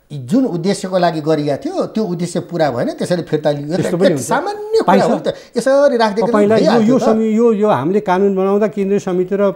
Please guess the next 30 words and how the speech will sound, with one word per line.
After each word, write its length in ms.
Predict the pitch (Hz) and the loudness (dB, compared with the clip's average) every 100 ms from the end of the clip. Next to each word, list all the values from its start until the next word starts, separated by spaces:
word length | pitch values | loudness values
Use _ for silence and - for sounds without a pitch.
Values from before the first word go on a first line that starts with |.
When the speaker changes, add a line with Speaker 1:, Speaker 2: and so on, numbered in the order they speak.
| - | -4
Speaker 2:
संसदीय 500 | - 185 180 185 185 | -6 -4 -4 -2 -2
दल 160 | 175 170 | 0 0
दुवैमा 340 | 165 190 202 | 2 2 4
किन 100 | 226 | 4
Speaker 1:
अर्को 160 | 233 - | 4 2
Speaker 2:
भनेर 240 | 247 233 | 2 2
Speaker 1:
बललाई 160 | 202 190 | 2 0
Speaker 2:
थाहा 120 | 139 | 2
छ? 20 | |
Speaker 1:
तोड्नलाई 340 | 233 240 240 | 2 2 0
ल्याएको 300 | 233 254 254 | 2 2 2
थियो, 240 | 330 359 220 | -4 -2 -2
जुटले 160 | - | 2
Speaker 2:
होइन। 160 | 226 240 | 2 4
Speaker 1:
अब 420 | - 240 233 196 - | 4 2 2 0 -2
त्यसको 200 | - 214 | -4 -2
काम 240 | 202 165 | -2 0
भने 80 | 151 | 2
Speaker 2:
होइन। 160 | 196 | 2
Speaker 1:
फिर्ता 240 | 185 302 339 | 0 0 -2
लियो। 180 | 311 302 | -2 -6
Speaker 2:
त्यस्तो 340 | 302 226 254 | -2 0 2
गर्न 160 | 208 196 | 2 2
Speaker 1:
यति 100 | 180 | -2
Speaker 2:
पाइन्छ। 180 | 170 233 | -2 0
Speaker 1:
सजिलो 280 | 262 294 | 0 2
हो। 60 | 196 | 2
Speaker 2:
लोकतन्त्रमा 380 | 247 226 220 214 | 2 2 0 -2
त्यो 140 | 208 | 2
हो, 380 | 202 214 139 | 4 2 0